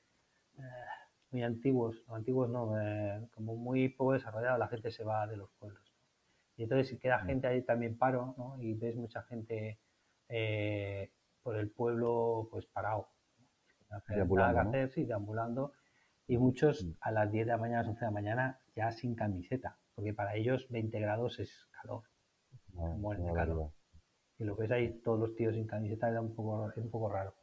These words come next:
Speaker 2: Vale, oye, oye, ¿cruza por algún parque nacional que esté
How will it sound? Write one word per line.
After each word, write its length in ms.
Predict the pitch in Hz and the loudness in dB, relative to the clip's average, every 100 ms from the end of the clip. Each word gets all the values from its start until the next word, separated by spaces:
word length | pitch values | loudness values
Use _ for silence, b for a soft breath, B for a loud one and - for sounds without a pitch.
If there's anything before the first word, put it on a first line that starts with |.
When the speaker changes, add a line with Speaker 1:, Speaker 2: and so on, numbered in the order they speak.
| _ 98 | _ -6
Speaker 2:
Vale, 320 | 95 92 95 | 0 0 2
oye, 240 | 110 120 127 | 4 6 6
oye, 120 | 117 113 | 4 4
¿cruza 280 | 127 127 143 | 4 6 4
por 140 | 135 | 6
algún 240 | 117 113 104 | 6 4 4
parque 420 | 110 107 110 104 | 4 4 4 6
nacional 760 | 101 98 98 92 101 104 98 - _ _ _ _ _ _ _ _ | 4 2 2 4 6 6 4 0 _ _ _ _ _ _ _ _
que 640 | 113 104 101 98 98 95 98 | 6 8 10 10 8 8 6
esté 720 | 110 - - 107 104 101 95 | 2 0 6 8 10 10 10